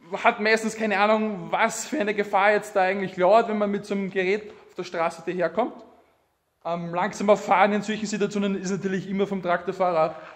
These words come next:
eine Pflicht, dass man da einfach auch selber die Gefahr minimiert. Und aufgrund dessen auch, dass man, man sieht es hier sehr schön, der Kühlergrill vom Traktor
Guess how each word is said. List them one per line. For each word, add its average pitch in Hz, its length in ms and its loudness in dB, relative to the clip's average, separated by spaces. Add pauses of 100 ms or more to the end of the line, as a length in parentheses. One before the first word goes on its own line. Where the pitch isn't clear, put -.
(100)
eine 170 100 -4
Pflicht, 240 440 -4 (460)
dass 165 120 -12
man 170 140 -4
da 180 160 4
einfach 180 260 -4
auch 185 200 2
selber 180 760 0
die 180 60 -12
Gefahr 175 360 0
minimiert. 180 580 0 (1900)
Und 190 480 -8 (140)
aufgrund 202 440 -8
dessen 214 440 -4
auch, 156 380 2
dass 185 280 -2
man, 190 400 2 (840)
man 175 100 -8
sieht 196 380 -6
es 185 160 -4
hier 180 240 4
sehr 180 180 4
schön, 190 380 6 (840)
der 170 220 4
Kühlergrill 220 600 6
vom 196 240 2
Traktor 202 1000 4